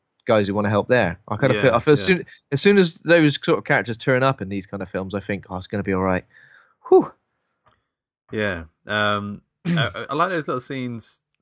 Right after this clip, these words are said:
Speaker 2: Like, there's the one in the second Conjuring film where he plays guitar for the kids, and it's just, it's nothing there really but for him to try and raise the spirits of the children.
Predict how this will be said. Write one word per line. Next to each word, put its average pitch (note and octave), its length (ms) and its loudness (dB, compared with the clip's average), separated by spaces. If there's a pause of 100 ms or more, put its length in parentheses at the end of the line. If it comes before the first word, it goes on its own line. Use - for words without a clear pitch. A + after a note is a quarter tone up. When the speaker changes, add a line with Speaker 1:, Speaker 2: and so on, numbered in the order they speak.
Speaker 2:
Like, A2 160 -4
there's G#2+ 160 -6
the A2+ 100 -10
one A#2+ 180 -4
in A2 100 -8
the G#2+ 80 -8
second G2 640 -10 (140)
Conjuring F#2 380 -10
film F2+ 180 -10
where F2 120 -6
he F2 40 -8
plays F#2 240 -8
guitar F#2 340 -10
for - 120 -18
the - 60 -20
kids, - 440 -14 (360)
and G2 120 -12
it's F#2+ 160 -12
just, B2+ 180 -8
it's G#2 200 -12
nothing B2+ 260 -10
there G#2 260 -4
really G#2 300 -8 (140)
but - 220 -10
for G2+ 120 -8
him G2 300 -6
to F#2+ 340 -8 (380)
try G2+ 280 -4
and F2+ 260 -10 (360)
raise G2 300 -6
the F2+ 60 -14
spirits F#2 400 -10
of F2+ 60 -18
the E2+ 60 -16
children. E2+ 440 -12